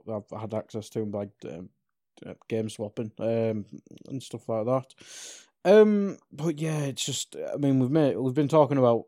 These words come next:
R D R and God of War and them becoming, um, less of the norm, uh, and, and stuff like that. But that's why those games are so special. I mean, we both, um, like games like Destiny, don't we? I mean, Destiny one probably more so than two.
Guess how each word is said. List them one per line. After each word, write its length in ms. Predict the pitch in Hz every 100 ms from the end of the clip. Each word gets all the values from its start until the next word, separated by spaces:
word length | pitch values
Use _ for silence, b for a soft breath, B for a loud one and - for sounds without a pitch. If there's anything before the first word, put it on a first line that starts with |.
| -
R 180 | 117 107
D 140 | 110
R 220 | 110 107
and 120 | 110
God 160 | 110 110
of 120 | 104
War 340 | 104 123 127 117
and 220 | 113 104 -
them 260 | 120 113 110
becoming, 440 | 113 123 110 110 - b b b b b b b _
um, 360 | 101 104 101 98
less 320 | 123 113 -
of 100 | 104
the 100 | 113
norm, 480 | 113 127 139 135 104 117
uh, 180 | 123 120
and, 180 | 147 147
and 160 | 160 135
stuff 220 | 156 131
like 220 | 139 127
that. 200 | 143 143
But 140 | 151
that's 260 | 151 196 -
why 160 | 208 196
those 280 | 165 135 117
games 360 | 127 120 110
are 40 | -
so 260 | - 98
special. 540 | - - 143 - 160 120
I 40 |
mean, 280 | 120 117 117 _ _ -
we 400 | 147 175 156 - _ _
both, 640 | 131 135 123 113 - - -
um, 440 | 123 113 104 104 - _ _ -
like 320 | 135 113 107 - _
games 260 | 123 107 104
like 160 | 110
Destiny, 380 | 180 147 - 110
don't 220 | 117 117
we? 140 | 101 104
I 20 |
mean, 160 | 110
Destiny 320 | 107 104 - 104
one 260 | 104 101 - _ -
probably 240 | 104 110
more 200 | 104 101
so 160 | - 101
than 160 | 98
two. 320 | - 165 147